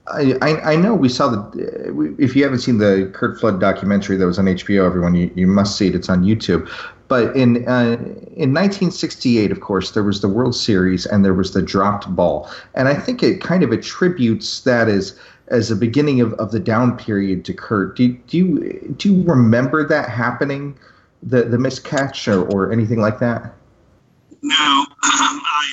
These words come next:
Speaker 2: um, uh, wasn't at the World Series, and, and, um, you know, um, the,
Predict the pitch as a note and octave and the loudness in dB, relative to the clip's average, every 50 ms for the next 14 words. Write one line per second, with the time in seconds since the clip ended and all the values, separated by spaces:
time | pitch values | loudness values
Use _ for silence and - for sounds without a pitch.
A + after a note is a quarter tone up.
0 | C3+ C3+ C3+ C3 - _ _ _ _ _ _ _ _ _ _ _ _ _ - - | -8 -10 -10 -12 -14 _ _ _ _ _ _ _ _ _ _ _ _ _ -10 -10
1 | - - _ - - B2 A#2+ A#2+ B2 A#2+ A#2+ A#2+ A#2+ A#2+ A#2+ A#2+ B2 A#2+ A#2+ - | -10 -10 _ -18 -14 -10 -8 -6 -6 -6 -6 -6 -4 -4 -4 -4 -4 -6 -6 -6
2 | - C3+ C#3+ - - D3+ C#3 - - - _ - - - - - G#2+ G2 - - | -4 -4 -4 -4 -4 -8 -10 -12 -16 -20 _ -20 -16 -12 -10 -10 -10 -12 -14 -14
3 | - - - - - - _ _ - A2+ A2 G#2+ - - - G#2+ G#2 G#2+ G#2+ G#2+ | -12 -14 -14 -14 -16 -20 _ _ -16 -16 -16 -16 -16 -12 -10 -8 -8 -8 -8 -12
4 | - _ _ _ _ _ _ _ _ _ _ _ _ _ _ - C3+ C#3+ C#3 A#2+ | -16 _ _ _ _ _ _ _ _ _ _ _ _ _ _ -12 -8 -6 -6 -4
5 | A#2 A2+ A2 A2 A2 - - _ - A#2+ A#2 A2+ A2 A2 A2 A2 A2 G#2+ - _ | -2 -2 -2 -4 -4 -8 -14 _ -8 -4 -2 -2 0 0 0 0 0 -2 -8 _
6 | _ _ _ _ _ _ _ _ _ _ _ _ - - B2 B2 C3 C#3 | _ _ _ _ _ _ _ _ _ _ _ _ -6 -4 -2 -2 -4 -6